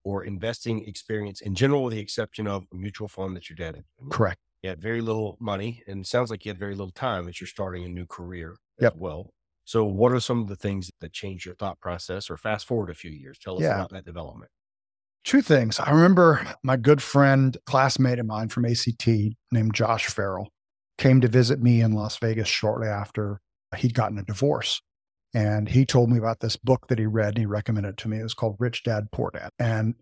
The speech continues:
Speaker 2: I didn't read the book then. It wasn't until years later, but I credit Josh for exposing me to that book. And then the other, um, book that struck a chord with me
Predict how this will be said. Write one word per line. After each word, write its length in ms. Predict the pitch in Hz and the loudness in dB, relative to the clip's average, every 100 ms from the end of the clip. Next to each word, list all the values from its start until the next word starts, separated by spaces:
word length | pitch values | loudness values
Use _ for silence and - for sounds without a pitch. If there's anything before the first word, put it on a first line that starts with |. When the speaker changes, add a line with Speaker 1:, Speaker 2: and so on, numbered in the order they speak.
| - | 0
Speaker 2:
I 80 | 135 | 4
didn't 180 | 151 151 | 6 6
read 160 | 151 | 6
the 80 | 135 | 6
book 340 | 143 214 - - | 6 4 0 0
then. 420 | 139 175 233 196 _ _ _ _ _ - | 6 6 6 2 _ _ _ _ _ -10
It 120 | 135 | 2
wasn't 260 | 135 143 147 | 4 6 6
until 240 | - 131 | 6 2
years 340 | 117 139 139 127 | 4 4 4 2
later, 280 | 135 147 | 2 4
but 140 | 139 127 | 4 4
I 40 | |
credit 340 | 123 139 131 127 | 4 2 2 0
Josh 460 | 113 113 127 - - _ | -8 -6 -6 -10 -18 _
for 380 | 123 107 104 107 - | -4 -2 -2 -4 -6
exposing 540 | 120 - 120 120 123 | -6 0 2 6 6
me 80 | 120 | 6
to 80 | 117 | 6
that 220 | 117 113 | 4 4
book. 200 | 120 - - | 2 0 0
And 160 | 123 | 4
then 120 | 139 131 | 6 6
the 140 | 139 | 6
other, 420 | 160 180 160 139 - _ _ | 8 8 8 6 0 _ _
um, 160 | 185 160 | 4 4
book 420 | 117 139 - - _ _ _ _ _ | 6 4 2 -10 _ _ _ _ _
that 260 | 120 123 - | 2 2 2
struck 340 | - - 135 135 | -2 2 2 2
a 60 | |
chord 320 | - 123 120 | 0 2 2
with 160 | 117 117 | 0 2
me 280 | 123 117 | 4 4